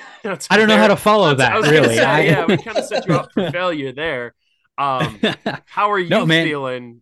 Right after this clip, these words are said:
Speaker 1: getting ready for Super Bowl? What is, what
Speaker 2: I'm
Speaker 1: does the
Speaker 2: good.
Speaker 1: Super Bowl
Speaker 2: I, I'm,
Speaker 1: mean to
Speaker 2: uh,
Speaker 1: you? 'Cause you're as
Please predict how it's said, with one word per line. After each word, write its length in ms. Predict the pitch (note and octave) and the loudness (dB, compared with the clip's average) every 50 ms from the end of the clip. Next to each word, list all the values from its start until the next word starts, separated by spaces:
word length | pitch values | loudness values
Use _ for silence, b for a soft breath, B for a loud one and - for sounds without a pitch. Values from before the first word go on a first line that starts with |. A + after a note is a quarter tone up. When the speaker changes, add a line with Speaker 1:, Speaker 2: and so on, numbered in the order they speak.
| _ - | _ -8
Speaker 1:
getting 240 | D#3 D3 D3 D3 | -8 -6 -6 -6
ready 200 | C#3+ D3 D3 D3 C#3+ | -6 -4 -4 -6 -8
for 140 | C#3 C#3+ B2+ | -10 -12 -14
Super 320 | C3 - C3+ B2+ B2+ B2 | -12 -12 -14 -12 -14 -14
Bowl? 300 | G#2+ A#2 A2+ A2 G#2+ G#2+ | -12 -10 -10 -8 -8 -8
What 140 | A#2+ D3 F3 | -8 -8 -8
is, 160 | F3+ D#3+ C3+ | -8 -10 -10
what 160 | C#3 F3+ A#3 A#3 | -8 -6 -4 -2
Speaker 2:
I'm 60 | C#4+ | -2
Speaker 1:
does 80 | A#3+ | 0
the 80 | D3 F#3+ | 2 2
Speaker 2:
good. 100 | A3+ F#3 | 0 0
Speaker 1:
Super 240 | - A#3+ F#3 - G#3+ | -2 -4 -8 -6 -4
Bowl 160 | G#3 G#3 G#3 | -4 -2 0
Speaker 2:
I, 60 | A3+ A#3 | 0 2
I'm, 60 | A3 A3 | 2 2
Speaker 1:
mean 40 | |
to 120 | A3 G#3+ G3 | 0 0 -2
Speaker 2:
uh, 40 | F#3 | -4
Speaker 1:
you? 200 | B3+ G3 B2+ G2 | -4 -6 -8 -10
'Cause 200 | - D3 C3 C#3+ | -12 -16 -12 -10
you're 140 | G#3 B3 A#3 | -8 -8 -8
as 180 | G#3+ D#3+ C3+ | -8 -8 -12